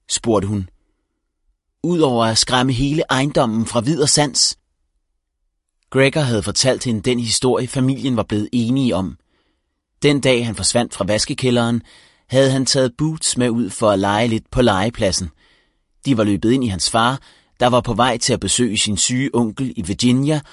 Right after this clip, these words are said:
og gerne ville have børnene med. Gregor havde troet, at hans far ringede til hans mor. Hans far troede, at Gregor ringede til hans mor.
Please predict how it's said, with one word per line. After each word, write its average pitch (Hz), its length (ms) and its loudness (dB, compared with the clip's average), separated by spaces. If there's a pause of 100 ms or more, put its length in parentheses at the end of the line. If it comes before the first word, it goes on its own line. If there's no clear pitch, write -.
(320)
og 151 160 2
gerne 113 280 2
ville 135 140 0
have 135 80 0
børnene 110 400 2
med. 95 200 0 (1120)
Gregor 135 320 4
havde 101 220 0
troet, 123 480 0 (360)
at 120 160 0
hans 107 240 -4
far 113 280 2
ringede 110 340 0
til - 160 -4
hans 90 180 -4
mor. 120 300 0 (480)
Hans 135 260 0
far 147 240 2
troede, 104 440 -2
at 78 120 -6
Gregor 127 360 0
ringede 120 300 0
til 127 160 -2
hans 113 180 -2
mor. 120 260 0